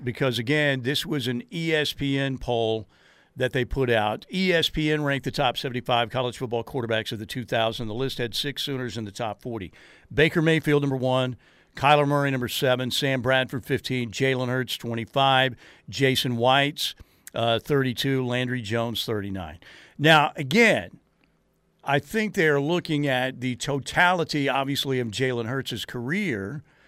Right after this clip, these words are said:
because somebody's like, "How could they have, you know, Jalen Hurts ahead of Jason White?" Because clearly Jason White won the Heisman Trophy. But I think they're looking at, at the total career there. And I don't know, maybe some people kinda take the pro thing into effect.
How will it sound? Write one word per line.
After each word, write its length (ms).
because 220
somebody's 300
like, 160
"How 120
could 140
they 140
have, 420
you 100
know, 380
Jalen 380
Hurts 240
ahead 160
of 80
Jason 340
White?" 380
Because 340
clearly 480
Jason 360
White 200
won 80
the 80
Heisman 340
Trophy. 520
But 160
I 40
think 160
they're 160
looking 320
at, 220
at 480
the 80
total 320
career 320
there. 240
And 220
I 160
don't 180
know, 380
maybe 240
some 240
people 340
kinda 240
take 300
the 100
pro 300
thing 380
into 220
effect. 560